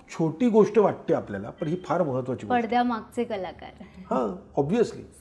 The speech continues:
Speaker 1: पडदा देणाऱ्यांनी पडदाच नाही उघडला. नाटक काय भरत जातो आतमध्ये सादर करणार आणि लोकांना दिसणार.
Speaker 2: नाही.
Speaker 1: So या सगळ्या गोष्टी कुठे ना कुठेतरी काउंट होतात आणि मग ती कलाकृती तुम्हाला दिसते.
Speaker 2: खरंय,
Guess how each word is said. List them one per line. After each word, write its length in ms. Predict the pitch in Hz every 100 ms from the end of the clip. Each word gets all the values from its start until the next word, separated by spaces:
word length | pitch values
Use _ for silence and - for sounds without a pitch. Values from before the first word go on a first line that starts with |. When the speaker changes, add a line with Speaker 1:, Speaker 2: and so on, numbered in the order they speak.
| - _ _ _ -
Speaker 1:
पडदा 340 | 180 175 240
देणाऱ्यांनी 400 | 247 247 254 254
पडदाच 400 | 240 196 190 247
नाही 140 | 254 233
उघडला. 320 | 214 196 190
नाटक 380 | 175 151 226 226
काय 120 | 233
भरत 220 | 214 208
जातो 240 | 185 208
आतमध्ये 360 | 196 170 190 202
सादर 240 | 185 185
करणार 300 | 180 185 202
आणि 140 | 202 196
लोकांना 280 | 180 185 175
दिसणार. 320 | 170 - 143
Speaker 2:
नाही. 120 | - - - _ -
Speaker 1:
So 400 | 254 254 160 151
या 140 | 180 208
सगळ्या 460 | - 170 147 185
गोष्टी 380 | 240 214 - 233
कुठे 200 | 202 185
ना 100 | 202
कुठेतरी 360 | 185 185 196 208
काउंट 340 | 147 175 165
होतात 240 | 123 113 143 -
आणि 120 | 147
मग 180 | 160 170 -
ती 40 |
कलाकृती 520 | 156 135 120 117 117
तुम्हाला 240 | 110 104 98
दिसते. 260 | 92 - _ _ _ -
Speaker 2:
खरंय, 200 | 190